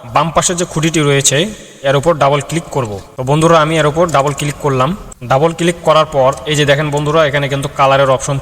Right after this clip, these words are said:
চলে এসেছে। তো আমি এখান থেকে যে কোনো কালার আমি আমার পছন্দ মতো বেছে নিলাম। বেছে নেওয়ার পর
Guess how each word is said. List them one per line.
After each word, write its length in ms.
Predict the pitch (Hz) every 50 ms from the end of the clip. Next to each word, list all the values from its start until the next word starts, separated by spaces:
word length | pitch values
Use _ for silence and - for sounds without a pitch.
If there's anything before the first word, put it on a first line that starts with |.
| -
চলে 160 | 156 156 156 156 139
এসেছে। 260 | 123 127 - - 135 160 202 208 - - - - - - -
তো 40 | - 127
আমি 80 | 135 147 147
এখান 140 | 139 151 147 139
থেকে 140 | 147 139 185 196 170 143
যে 60 | 143 135
কোনো 120 | 143 139 139 - -
কালার 240 | 127 123 127 131 131 127
আমি 120 | 127 139 156 151 -
আমার 160 | - 131 - - 131
পছন্দ 260 | 127 - - 131 127 123 123
মতো 160 | 123 123 - 190 170
বেছে 200 | 165 151 - 139 127
নিলাম। 200 | 120 110 107 - 95 - - 123 117
বেছে 180 | 127 - 151 156
নেওয়ার 180 | 156 156 156 143 -
পর 120 | 143 131